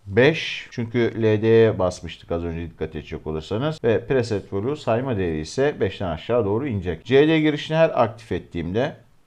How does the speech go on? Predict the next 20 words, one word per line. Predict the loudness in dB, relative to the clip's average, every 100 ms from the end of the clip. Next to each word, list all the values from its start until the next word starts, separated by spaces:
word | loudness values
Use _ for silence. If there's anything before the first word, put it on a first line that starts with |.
| _ _ _ _
bakın | -10 -6 -8 -2
true, | 0 2 2 -2 -14 _ _ _ _ _ _ _ _ _ _ _ _ _ _ -2
dört, | 4 4 2 -8 -20 -20 _ _ _ _ _ _ _
üç, | -4 -4 -4 -12 -20 -20 _ -12
iki, | -12 -6 -2 0 -2 -6 _ _ _ _ _
bir. | 0 0
Ha, | 2 2 2
bu | 2
noktadayken | 2 2 2 0 0 2 2 2 0
yüklesek | -4 -2 -2 0 -2 -2
ne | -2
olur | 0 0 0
tekrar | -2 0 -2 0
L | 0 0 0
D | 0
ile? | 2 2 0 -4 _ _ _ -10
Yine | -2 -2
sayıyı | 0 -2 0 0
beşe | 0 -2
çeker. | -4 -6 -8